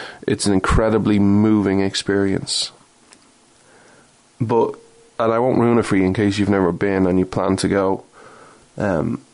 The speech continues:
but one of the, the biggest pieces is, as you're,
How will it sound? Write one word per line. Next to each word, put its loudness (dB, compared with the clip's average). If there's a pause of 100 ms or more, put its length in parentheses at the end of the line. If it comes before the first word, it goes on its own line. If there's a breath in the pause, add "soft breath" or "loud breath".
(640)
but 2
one 2
of 0
the, 2
the -4
biggest -2 (500)
pieces 0 (840 loud breath)
is, -2 (1160)
as 0
you're, 0